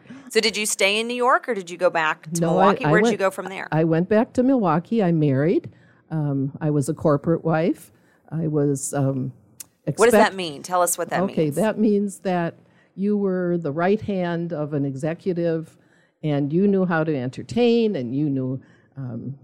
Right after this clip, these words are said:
Speaker 2: to be quiet when you're supposed to be quiet and, and active, you know, and play golf and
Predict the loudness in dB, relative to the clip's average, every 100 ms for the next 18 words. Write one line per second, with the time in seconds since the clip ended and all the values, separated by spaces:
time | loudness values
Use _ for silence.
0 | -20 -20 _ _ _ _ -10 -6 -6 -4
1 | -2 2 2 0 -2 -2 -4 -6 -10 -10
2 | -16 -8 -2 0 0 -2 -4 -6 -8 -8
3 | -6 -6 -6 -2 -2 -2 -4 -6 -16 -18
4 | -10 -6 -4 -4 -8 -10 -6 -4 2 4
5 | 4 2 -2 -6 -10 -10 -12